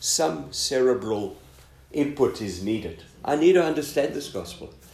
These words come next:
I, I need to be able to defend it. You know, Paul, thank God for him, and some of us, I think, are wired like this,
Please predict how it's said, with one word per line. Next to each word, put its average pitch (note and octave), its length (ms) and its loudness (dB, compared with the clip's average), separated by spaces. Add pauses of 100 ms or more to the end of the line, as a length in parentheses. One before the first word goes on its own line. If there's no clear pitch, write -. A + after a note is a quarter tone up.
(160)
I, C3 80 0
I C#3 180 2
need E3+ 180 8
to F3 80 8
be F3 80 8
able D#3+ 260 8
to C#3 100 -4
defend C#3+ 520 4
it. - 260 -10 (460)
You C#3+ 140 4
know, C#3+ 120 4
Paul, D3+ 580 4
thank C3+ 400 0
God B2 220 6
for A2+ 160 -2
him, B2+ 180 2
and G2 120 -4
some C#3 300 0
of - 120 0
us, - 360 0 (180)
I - 80 -6
think, D3 220 -2
are A#2 80 2
wired G#2+ 400 4
like F#2+ 220 -4
this, - 340 -8